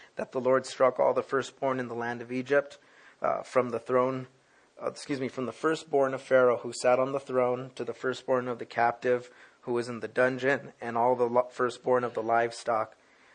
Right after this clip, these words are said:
So Pharaoh rose in the night, and he and all his servants and all the Egyptians, and there was a great cry in Egypt,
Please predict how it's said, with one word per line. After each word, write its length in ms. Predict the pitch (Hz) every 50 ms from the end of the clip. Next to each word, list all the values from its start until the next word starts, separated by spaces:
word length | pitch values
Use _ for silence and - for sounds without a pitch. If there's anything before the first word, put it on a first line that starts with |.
| _ _ -
So 340 | - - - 131 127 120 113
Pharaoh 500 | - - - 135 139 139 139 131 127 123
rose 360 | 117 127 131 131 139 131 135
in 100 | 131 127
the 80 | 123
night, 420 | 123 127 131 131 131 127 127 123 - -
and 160 | 135 120 117
he 160 | 127 135 135
and 100 | 131 123
all 120 | 127 127 123
his 140 | 127 113 -
servants 440 | - - 131 127 120 127 127 123
and 100 | - 120
all 120 | 120 123 120
the 160 | 127 120 117
Egyptians, 640 | 120 - 143 139 127 - - 131 131 127 117 - - - _ - - - _ _ -
and 100 | 127 131
there 100 | 127 131
was 120 | 131 120
a 40 | 117
great 280 | 123 131 127 127 127 -
cry 240 | - 131 131 131
in 140 | 127 127 127
Egypt, 440 | 131 135 127 - 131 120 117 - -